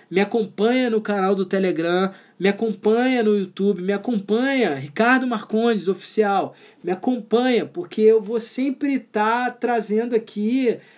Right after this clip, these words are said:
é, insights, informações bacanas, pra que você possa de fato, ter uma vida que você merece,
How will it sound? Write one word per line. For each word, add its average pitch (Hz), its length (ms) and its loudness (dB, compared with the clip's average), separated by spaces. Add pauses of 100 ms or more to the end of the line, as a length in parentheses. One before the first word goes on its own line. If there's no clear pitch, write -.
(100)
é, 190 160 -2
insights, 226 800 -2
informações 233 1040 -2
bacanas, 196 720 -4 (340)
pra 196 140 0
que 202 120 -8
você 240 440 0 (300)
possa 226 600 2 (260)
de 180 160 -2
fato, 220 680 -4 (140)
ter 240 260 4
uma 233 200 -4
vida 214 380 -2
que 214 160 -4
você 202 420 0
merece, 190 880 0